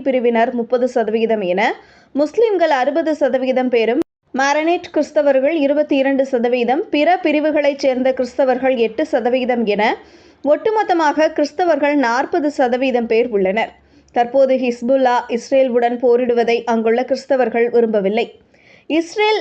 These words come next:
லெபனான் மீது தாக்குதல் நடத்தினால் அது நாட்டின் வளர்ச்சியை பாதிக்கும் என்று நம்புகின்றனர். மேலும் மத நம்பிக்கைகளின் அடிப்படையில் அவர்கள் இஸ்ரேலையே ஆதரிக்கின்றனர். இந்த உள்நாட்டு குழப்பம் ஹிஸ்புல்லாவை வெகுவாக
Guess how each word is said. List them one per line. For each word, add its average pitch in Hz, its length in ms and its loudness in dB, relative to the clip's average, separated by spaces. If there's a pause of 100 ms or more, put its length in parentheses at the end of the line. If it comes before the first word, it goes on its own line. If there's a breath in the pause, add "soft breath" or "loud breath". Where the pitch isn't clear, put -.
(140)
லெபனான் 320 460 2
மீது 320 200 2 (100)
தாக்குதல் 294 500 0
நடத்தினால் 254 640 0
அது 247 240 2 (300)
நாட்டின் 330 440 0
வளர்ச்சியை 262 400 0 (140)
பாதிக்கும் 254 480 0
என்று 214 240 -4
நம்புகின்றனர். 220 680 -2 (560 soft breath)
மேலும் 277 400 2
மத 240 240 2
நம்பிக்கைகளின் 262 720 0
அடிப்படையில் 254 580 0
அவர்கள் 254 320 2
இஸ்ரேலையே 254 640 0 (160)
ஆதரிக்கின்றனர். 202 760 -2 (540 soft breath)
இந்த 311 200 2 (120)
உள்நாட்டு 415 440 0
குழப்பம் 294 520 0
ஹிஸ்புல்லாவை 285 680 2
வெகுவாக 269 540 0